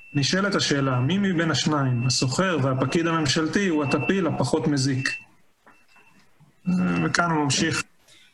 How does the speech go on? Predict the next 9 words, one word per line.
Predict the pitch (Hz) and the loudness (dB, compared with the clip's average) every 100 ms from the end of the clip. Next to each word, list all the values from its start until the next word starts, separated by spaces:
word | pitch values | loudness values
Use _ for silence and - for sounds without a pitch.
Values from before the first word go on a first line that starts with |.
| _ | _
אה, | 135 127 131 127 - - - 156 175 | -2 0 0 -2 -6 -20 -12 -6 -2
להסביר | 143 131 131 147 139 | 0 0 0 0 0
למה, | 139 143 139 131 131 135 | 0 0 0 0 0 0
למה | 143 143 135 135 127 131 - _ _ | 0 0 0 0 -2 -4 -12 _ _
הטפיל | 131 143 127 160 | -2 -2 0 0
המזיק | 147 139 - - - - - | 0 -2 -4 -8 -14 -20 -4
הרבה | 131 127 | -2 0
יותר | 123 123 | 0 0
מזיק. | 123 113 113 | 0 0 -2